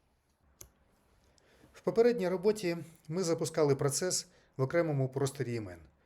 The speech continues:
що фактично було еквівалентно запуску його в контейнері. А потім запускали додатковий процес в тому самому просторі імен, тобто контейнері. Зараз зробимо те саме, але засобами Docker. В нас зараз вже є контейнер,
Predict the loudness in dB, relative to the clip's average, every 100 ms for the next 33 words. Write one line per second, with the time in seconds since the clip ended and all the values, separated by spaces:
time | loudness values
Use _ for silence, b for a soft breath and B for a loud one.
0 | b b b -10 -6 -6 -4 -6 -2 0
1 | 2 2 2 2 2 -2 -2 -2 0 -2
2 | -4 -2 -2 -2 -4 -6 -8 -12 -16 -20
3 | -20 _ _ b b b b -4 -2 0
4 | -2 -4 -4 0 2 2 -2 -2 -2 -2
5 | -4 -6 -4 -2 -4 -8 b b -2 0
6 | 0 -2 -2 -4 -4 -6 -6 -6 -6 -10
7 | -16 -20 _ _ _ -12 -10 -10 -10 -12
8 | -14 -16 -20 _ _ _ _ b b b
9 | b -2 2 4 2 0 0 2 2 0
10 | 0 -2 -4 -6 -2 0 0 0 -2 -4
11 | -6 -10 -12 -14 -16 -18 _ _ _ _
12 | _ b b b b -2 0 2 0 2
13 | 2 2 2 0 0 -2 0 0 0 -6